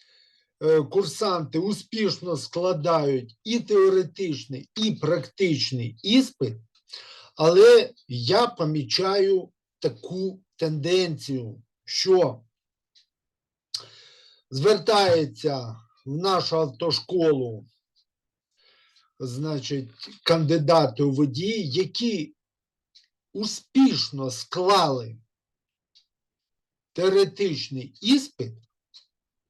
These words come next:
але не навчалися ні в нашій автошколі, ні в іншій. На що я хочу звернути увагу? Ті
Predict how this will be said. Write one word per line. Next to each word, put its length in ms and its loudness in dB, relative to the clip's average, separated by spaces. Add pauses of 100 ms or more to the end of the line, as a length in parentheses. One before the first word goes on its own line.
(160)
але 540 2 (120)
не 200 -4
навчалися 920 -4
ні 320 0
в 80 -4
нашій 440 -4
автошколі, 1000 -8
ні 340 -4
в 100 -12 (420)
іншій. 600 -6 (1200)
На 140 0
що 300 6
я 160 6
хочу 460 0
звернути 680 -2
увагу? 580 -2 (1200)
Ті 500 0